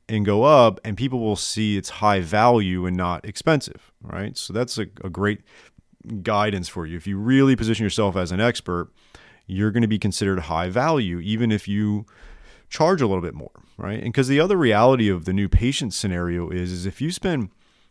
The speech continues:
you know, if you spend forty-five minutes, this is the other challenge I have to you, or at least kind of math equation I want you to do. If you spend forty-five minutes with a patient,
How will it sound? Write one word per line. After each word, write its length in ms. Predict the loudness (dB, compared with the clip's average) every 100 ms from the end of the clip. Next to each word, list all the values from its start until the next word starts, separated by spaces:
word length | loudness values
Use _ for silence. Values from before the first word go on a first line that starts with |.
| _ _
you 80 | 0
know, 80 | 0
if 120 | 0
you 60 | -4
spend 260 | 0 -2
forty-five 720 | -2 -2 0 0 2 2 2
minutes, 640 | -2 -6 -4 -4 -6 -8 -12 _ _ _ _
this 220 | -6 -4 -2
is 60 |
the 100 | 2
other 340 | 2 2 0 -4
challenge 440 | -6 -2 0 0
I 80 | -2
have 200 | -2 -4
to 100 | -6
you, 100 | -6
or 80 | -6
at 60 | -6
least 300 | -6 -6 -8
kind 180 | -6
of 40 | -4
math 360 | -4 -4 -4
equation 420 | -8 -8 -6 -6 -8
I 40 |
want 240 | -10 -12
you 60 | -12
to 60 | -12
do. 60 |
If 100 | -6
you 100 | -4
spend 280 | -2 -2 -4
forty-five 580 | -4 -2 -2 0 0 0
minutes 320 | -4 -6 -4
with 160 | -6 -6
a 60 |
patient, 640 | -12 -12 -12 -6 -4 -6